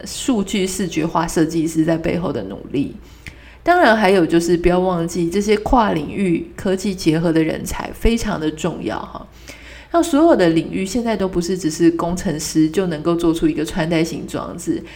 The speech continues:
你要想一个穿戴型装置，它一定除了工程师之外，它还有一些时尚产业，好，比方说就讲那件 Google 跟 Levi's，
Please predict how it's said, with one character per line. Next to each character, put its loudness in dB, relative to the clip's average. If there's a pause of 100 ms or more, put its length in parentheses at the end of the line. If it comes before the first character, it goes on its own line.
(180)
你 -2
要 4
想 0
一 -4
个 4
穿 0
戴 4
型 0
装 0
置， 2
它 0
一 -2
定 -2
除 -2
了 4
工 -2
程 0
师 -2
之 -2
外， 4 (320)
它 -10
还 0
有 2
一 -2
些 4
时 -2
尚 0
产 -8
业， 0 (160)
好， -12
比 0
方 -2
说 0
就 0
讲 -2
那 -2
件 0
Google 2
跟 -2
Levi's， 0